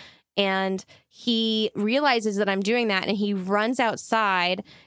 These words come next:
and is trying to come in through all the side doors, and I'm having to race this gi-,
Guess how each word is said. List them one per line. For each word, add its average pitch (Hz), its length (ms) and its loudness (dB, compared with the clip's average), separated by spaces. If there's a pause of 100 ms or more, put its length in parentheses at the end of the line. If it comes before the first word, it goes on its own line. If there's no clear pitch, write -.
(140)
and 240 100 2
is 220 140 0
trying 220 240 0
to 202 60 0
come 226 260 -2
in 220 100 -2
through 208 180 -2
all 190 80 0
the 175 100 -2
side 190 420 -2
doors, - 600 -4 (320)
and 208 100 4
I'm 208 140 2
having 214 340 0
to 202 160 0
race 208 500 -2
this 233 280 -2 (240)
gi-, - 220 0